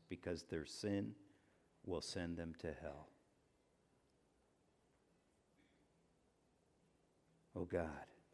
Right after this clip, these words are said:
use us to reach those who don't know Jesus, each of us to reach one for the glory of God and the salvation of that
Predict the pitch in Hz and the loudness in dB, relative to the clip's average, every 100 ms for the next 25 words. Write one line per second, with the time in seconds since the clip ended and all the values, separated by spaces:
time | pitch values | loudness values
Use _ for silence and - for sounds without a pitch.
0 | - - - - - - - - - - | -16 -16 -20 -20 -20 -20 -20 -20 -20 -20
1 | - - - - 92 98 - 92 - - | -20 -20 -12 4 6 6 4 0 0 -4
2 | 92 80 92 98 98 101 - - - _ | -4 -2 2 4 4 -2 -10 -12 -20 _
3 | _ _ _ _ _ _ _ - - - | _ _ _ _ _ _ _ -20 -20 -12
4 | 101 98 98 98 98 - - 87 87 95 | 2 4 6 4 0 -2 0 0 2 0
5 | 90 107 90 85 82 87 78 76 - - | 0 -2 -2 -2 -4 -6 -8 -8 -10 -12
6 | - - - _ 117 117 - 92 87 - | -12 -14 -18 _ 4 4 2 0 -2 -4
7 | - - 90 90 101 101 - - - - | -10 -4 -2 0 0 0 -6 -12 -20 -18
8 | - 87 82 71 82 - - - - - | -8 -4 -2 -4 -10 -14 -20 -20 -20 -20
9 | - - - - - - _ _ - - | -20 -20 -20 -20 -20 -20 _ _ -20 -20
10 | - - - 85 - 92 92 92 87 - | -20 -16 -8 -4 0 2 4 4 2 -4
11 | - - - - - - - - - - | -6 -4 -6 -8 -16 -20 -20 -20 -20 -20
12 | - _ - _ - - _ - _ _ | -20 _ -20 _ -20 -20 _ -20 _ _
13 | _ _ _ - 101 85 - 98 80 78 | _ _ _ -4 0 0 0 0 0 0
14 | 90 85 - 78 76 76 87 80 | 0 0 -2 -4 -4 0 0 0